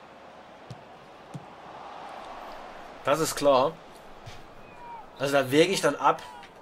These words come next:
Da wäge ich dann ab. Ansonsten wird wahrscheinlich Gomez werden. Auch weil ich ihn einfach mag und,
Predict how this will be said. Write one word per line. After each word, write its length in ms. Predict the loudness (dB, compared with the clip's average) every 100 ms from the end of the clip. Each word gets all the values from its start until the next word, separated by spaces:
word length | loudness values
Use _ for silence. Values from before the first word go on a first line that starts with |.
| -16 -8
Da 120 | 0
wäge 140 | 0
ich 80 | 0
dann 80 | 0
ab. 160 | -2 0
Ansonsten 320 | -4 -4 -4
wird 140 | -4
wahrscheinlich 320 | 0 0 0
Gomez 320 | 0 0 0 -2
werden. 320 | -4 -4 -12 -16 -20 -20 -20 -20 -20 -20 -20 -14 -14 -14 -20 -20 -20 -20 -20 -20 -20 -20 -20 -20 -20 -20 -20 -20 -20 -20 -20 -8
Auch 140 | -4 2
weil 120 | 2
ich 80 | 2
ihn 80 | 0
einfach 240 | -2 0
mag 320 | 6 8 8
und, 180 | 4